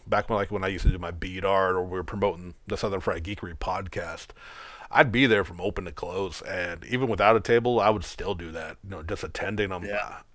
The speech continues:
Speaker 1: I, personally, I, I love cons. I mean, the good and the bad. I think we're gonna get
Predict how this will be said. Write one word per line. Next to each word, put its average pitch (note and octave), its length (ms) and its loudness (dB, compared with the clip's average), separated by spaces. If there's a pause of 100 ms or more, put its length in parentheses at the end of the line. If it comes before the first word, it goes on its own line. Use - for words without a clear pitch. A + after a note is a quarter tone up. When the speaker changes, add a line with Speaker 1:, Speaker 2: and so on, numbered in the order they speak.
(180)
Speaker 1:
I, D#3 240 0 (280)
personally, C#3+ 400 4
I, A2+ 100 6 (100)
I G2 100 -2
love F#2+ 320 -2
cons. D2+ 400 -8
I G2+ 80 -8
mean, G2 300 -6
the A#2 100 2
good B2+ 200 10
and B2 60 2
the G#2 60 2
bad. G2 300 6
I F#2 60 -2
think A2 140 -2
we're G#2+ 100 -4
gonna G#2 200 6
get G#2 120 2